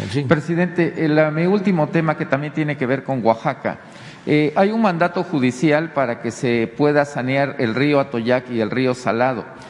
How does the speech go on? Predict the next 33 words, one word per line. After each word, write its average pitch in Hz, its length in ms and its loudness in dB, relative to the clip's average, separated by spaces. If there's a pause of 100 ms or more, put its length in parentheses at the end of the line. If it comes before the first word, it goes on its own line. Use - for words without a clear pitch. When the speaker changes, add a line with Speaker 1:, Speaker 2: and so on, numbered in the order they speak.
(280)
Speaker 2:
Eh, 135 580 2
la 139 260 2
Comisión 147 360 -2
Nacional 151 360 0
del 143 140 0
Agua 143 220 0
ha 143 40 0
limitado 131 540 0
los 117 140 -2
recursos, 143 380 -4
incluso 135 540 -2
creo 135 160 -2
que - 80 -6
se 120 140 -2
amparó 117 520 0
contra 107 300 -2
esta 117 200 -2
decisión 107 480 -2
de 120 80 0
un 120 80 0
mandato 110 360 0
judicial. 135 420 0
También 151 340 -2
lo, 151 160 -2
el 139 100 0
mismo 160 280 0
caso 147 320 -2
tenemos, 135 280 -2
por 120 140 -2
ejemplo, 131 300 -2
en 135 120 -2
un 143 100 -2
río 147 360 2